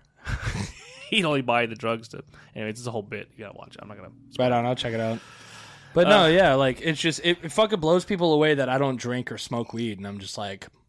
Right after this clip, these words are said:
Speaker 2: "I'm sorry." Like, I, I was all like, no, I was all like, "Investing is my high." And then that's when they're like,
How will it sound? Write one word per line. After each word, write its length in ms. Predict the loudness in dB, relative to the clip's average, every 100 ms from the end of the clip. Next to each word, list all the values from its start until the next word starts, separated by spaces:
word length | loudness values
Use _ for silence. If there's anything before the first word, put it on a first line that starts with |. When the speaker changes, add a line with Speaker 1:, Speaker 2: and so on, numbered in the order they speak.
| _ _ -20
Speaker 2:
"I'm 140 | -14
sorry." 580 | -10 -8 -8 -8 -8 -10 -16 _ _ _ _ _ _
Like, 120 | -10 -4
I, 160 | 0 0
I 80 | 0
was 140 | 2
all 100 | 2
like, 220 | 2 2
no, 120 | 0 0
I 80 | 0
was 100 | -2
all 100 | -2
like, 200 | -2 -4
"Investing 560 | -4 -2 -2 -4 -8
is 100 | -10
my 140 | -12 -14
high." 320 | -14 -16 -20 _ _ _ _ _ _ _ _ _ _
And 100 | -10
then 100 | -8
that's 260 | -6 -8 -8
when 80 |
they're 120 | -10 -8
like, 240 | -10 -12